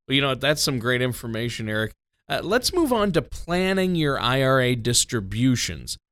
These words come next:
Uh, every retiree out there needs to have a lifetime source of retirement income.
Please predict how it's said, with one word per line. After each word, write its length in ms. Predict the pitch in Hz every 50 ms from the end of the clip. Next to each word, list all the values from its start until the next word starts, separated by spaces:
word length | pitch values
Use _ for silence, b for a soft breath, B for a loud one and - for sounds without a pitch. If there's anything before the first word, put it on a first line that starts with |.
| _ _ _ -
Uh, 120 | - - -
every 400 | 127 165 214 214 220 214 202 190
retiree 640 | 180 170 156 - 160 156 156 151 147 143 143 139
out 240 | 131 120 120 117 98 -
there 140 | 123 120
needs 540 | 117 117 123 135 147 156 165 165 156 151 -
to 120 | - 165 151
have 440 | 127 131 127 110 110 110 110 107
a 60 | 110 110
lifetime 800 | 107 104 107 113 120 131 139 - - - 135 131 123 131 131
source 460 | 131 - - 127 120 117 113 110 -
of 160 | - 110 98 107
retirement 560 | 110 107 - 113 110 110 110 110 107 101 104
income. 500 | 113 131 135 - - 113 98 92 95